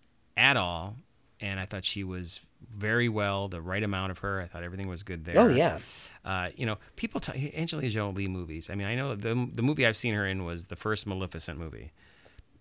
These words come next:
Speaker 1: And then I guess I saw,
Speaker 2: You've
Speaker 1: uh,
Speaker 2: seen her in other
Speaker 1: uh, I
Speaker 2: movies.
Speaker 1: saw, I saw
Speaker 2: Mister and Missus Smith
Speaker 1: Okay, that's
Speaker 2: and
Speaker 1: what I wanna talk about.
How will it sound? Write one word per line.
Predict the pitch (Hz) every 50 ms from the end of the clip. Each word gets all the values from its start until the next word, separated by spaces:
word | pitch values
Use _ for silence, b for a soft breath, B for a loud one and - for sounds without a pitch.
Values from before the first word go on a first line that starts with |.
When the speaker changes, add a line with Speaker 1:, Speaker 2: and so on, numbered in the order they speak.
| _ _
Speaker 1:
And | - 127 123
then | 123 123 123 123 123 120 117 - - _ _
I | - 107 107 107 - - _ _ -
guess | - 127 123 - 131
I | 117
saw, | 110 - - - 110 107 104 101 101 101 98 92 98 135 - _ _ - - - - _ _ _ _ _ _ _ _ _ - - -
Speaker 2:
You've | 240 302 320
Speaker 1:
uh, | -
Speaker 2:
seen | 311 311 226
her | 170 151 139
in | 117
other | 107 107 101 104 107 101
Speaker 1:
uh, | 104 117
I | 101
Speaker 2:
movies. | 104 110 120 107
Speaker 1:
saw, | 107 139 127 -
I | 120 123
saw | 120 - 135 143
Speaker 2:
Mister | 131 117 151
and | 143 131
Missus | 131 127 - 123 110
Smith | - - - 104 101 101 101
Speaker 1:
Okay, | 104 160
that's | 139 120 143 160 -
Speaker 2:
and | 196
Speaker 1:
what | 185
I | 170
wanna | 156 139 120
talk | - 143 131 127 110
about. | 95 90